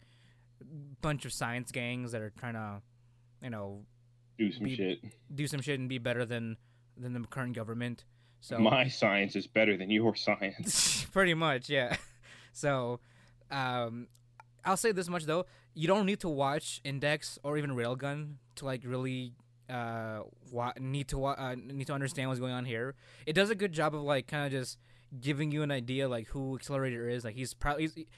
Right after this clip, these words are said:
Speaker 1: he's some hot shit that you don't wanna mess with,
Speaker 2: Mm-hmm.
Speaker 1: and, you know, people around him don't like him because he's a powerful dude. That's it.
Speaker 2: Mm-hmm.
Speaker 1: And he's in, you know, and he's got a loli that follows him around because of reasons.
Speaker 2: Mm-hmm.
Speaker 1: So,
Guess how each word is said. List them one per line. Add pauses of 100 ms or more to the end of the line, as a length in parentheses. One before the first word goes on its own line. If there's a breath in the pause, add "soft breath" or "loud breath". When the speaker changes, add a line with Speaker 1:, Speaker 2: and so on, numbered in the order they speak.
(140)
Speaker 1:
he's
some
hot
shit
that
you (120)
don't
wanna
mess
with, (680 soft breath)
Speaker 2:
Mm-hmm.
Speaker 1:
and, (220)
you
know, (400)
people
around
him
don't
like
him
because
he's
a
powerful
dude. (380)
That's
it. (120)
Speaker 2:
Mm-hmm.
Speaker 1:
And
he's
in,
you
know,
and
he's
got
a
loli
that
follows
him
around
because
of (240)
reasons.
Speaker 2:
Mm-hmm. (460)
Speaker 1:
So,